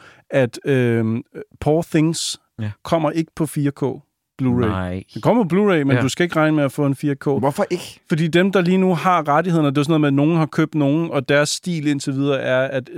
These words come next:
Speaker 1: det kunne han se ligesom på, på, øh, hvad skal man sige,
Speaker 2: I
Speaker 1: øh,
Speaker 2: dataen.
Speaker 1: rytmen,
Speaker 2: Ja.
Speaker 1: at indtil videre, så, så må man bare give op. Den kommer ikke i, i en fire K version. Der er for få, der ligesom har, øh, at det giver,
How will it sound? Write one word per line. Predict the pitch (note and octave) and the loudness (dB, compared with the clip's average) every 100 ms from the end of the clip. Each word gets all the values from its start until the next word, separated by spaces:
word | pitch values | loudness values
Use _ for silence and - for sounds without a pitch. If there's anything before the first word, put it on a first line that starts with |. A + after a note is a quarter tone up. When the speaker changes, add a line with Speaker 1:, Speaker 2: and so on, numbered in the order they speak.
| C3+ | -14
Speaker 1:
det | C3+ | -10
kunne | C#3 | -4
han | C#3+ | -2
se | - D#3 C#3 C3+ | 0 -2 -2 -4
ligesom | C3+ C3+ | -4 -4
på, | - A#2+ A2 - - _ - | -2 -2 -2 -6 -20 _ -4
på, | B2+ A#2 A2 | 0 2 2
øh, | G#2+ G#2 | 0 -2
hvad | A2+ | -4
skal | - | -6
man | A2 | -8
sige, | - A#2 | -8 -6
Speaker 2:
I | A2+ | -2
Speaker 1:
øh, | |
Speaker 2:
dataen. | B2+ D3 D3+ G3+ | 0 0 2 0
Speaker 1:
rytmen, | G3 _ - | 0 _ -8
Speaker 2:
Ja. | B2+ C3+ _ - | -6 -6 _ -4
Speaker 1:
at | C#3+ D3 | -2 0
indtil | D#3+ D#3 | 0 2
videre, | D3 D#3 D3+ | 2 2 0
så, | D#3 C#3 C#3 D3 | 0 0 -2 -4
så | D3+ C3+ | 0 2
må | C3+ | 2
man | B2+ A#2 | 0 0
bare | B2 | -2
give | B2+ B2 | -2 -4
op. | A#2+ _ _ - | -4 _ _ -8
Den | C#3+ | -6
kommer | C#3+ D#3+ C#3+ | -2 -2 -2
ikke | C#3+ C#3+ | -2 -2
i, | B2+ A#2+ | -2 -2
i | C3+ | -2
en | A#2+ | -4
fire | A2 C#3 | -2 -2
K | B2+ | -2
version. | B2+ A#2 - B2 | -4 -6 -8 -4
Der | C3 | -2
er | |
for | B2 C3 | -2 -2
få, | E3+ D#3 | 0 2
der | C#3 | 2
ligesom | C3 C3 C3+ | 0 0 -2
har, | C#3 C3+ B2+ - | -2 -2 -2 -6
øh, | B2+ A#2+ B2+ | -6 -4 -6
at | A#2+ | -6
det | B2+ | -4
giver, | D3 | -4